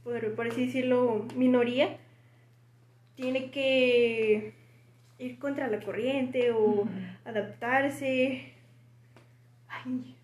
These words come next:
Speaker 2: Ujú.
Speaker 1: <laughs> se me hace, se me hace muy, muy duro porque tengo, tengo un, un pariente con discapacidad no auditiva, pero sí, sí mental o algo así.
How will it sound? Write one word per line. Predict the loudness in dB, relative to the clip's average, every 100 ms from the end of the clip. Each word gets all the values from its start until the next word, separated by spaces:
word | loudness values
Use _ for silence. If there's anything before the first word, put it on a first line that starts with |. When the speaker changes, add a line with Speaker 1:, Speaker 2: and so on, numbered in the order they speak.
| -12
Speaker 2:
Ujú. | -2 0
Speaker 1:
<laughs> | 2 4 4
se |
me | 6
hace, | 6 6 6 2 0 -4
se | -4 0
me | 2
hace | 2 -2
muy, | 0 2 2
muy | 2 2
duro | 2 2 2
porque | 0 -2 -4 -2 2 2 2 2 2 0 -8 -18 -20 -20 -20 -20 -20 _ _ -20 -18
tengo, | -8 -2 4 6 6 6
tengo | 2 2
un, | 2 0 -2
un | -2 2
pariente | 2 2 0
con | 0 0 0 0 -2 -4
discapacidad | -4 -2 -2 0 2 2 0
no | 0
auditiva, | 2 4 2 0 -2 -6 -20 -20 -18
pero | -8 -4 0 2 2 2 0 -2 -10
sí, | -16 -12 -10 -10 -10 -10 -10 -14 _ _ _ _
sí | -10
mental | -8 -8 -10 -8 -4
o |
algo | -2 -2
así. | -4 -6 -10